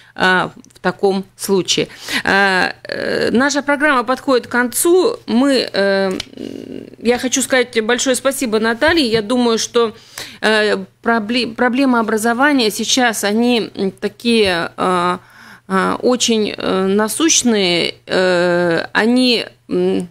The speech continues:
открылись, э, э, родителям, м, многим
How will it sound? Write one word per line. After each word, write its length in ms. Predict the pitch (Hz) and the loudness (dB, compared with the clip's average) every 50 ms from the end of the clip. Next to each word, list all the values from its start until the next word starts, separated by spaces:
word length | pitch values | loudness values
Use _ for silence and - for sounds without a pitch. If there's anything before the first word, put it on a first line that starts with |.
| - - | -12 -6
открылись, 880 | - - 214 220 - - 262 269 277 262 240 208 190 185 - - - - | -2 -2 -2 -2 -4 -2 0 2 2 4 4 2 0 0 -2 -4 -4 -2
э, 220 | 180 175 190 185 180 - - - - - - - - | 0 0 0 0 -2 -8 -14 -20 -20 -20 -20 -8 -2
э, 240 | 175 185 190 190 190 | 0 0 2 2 2
родителям, 920 | 190 208 214 202 233 226 226 - 214 185 190 185 175 170 170 165 - - - - - | 2 0 0 -2 -4 -4 -2 -2 0 0 0 0 0 0 -2 -4 -6 -10 -14 -14 -6
м, 480 | - 185 175 170 170 170 170 170 180 190 | -2 -2 0 2 0 0 0 2 2 2
многим 600 | 208 226 233 220 208 175 180 180 170 170 160 | 2 4 2 2 0 0 0 0 0 0 -2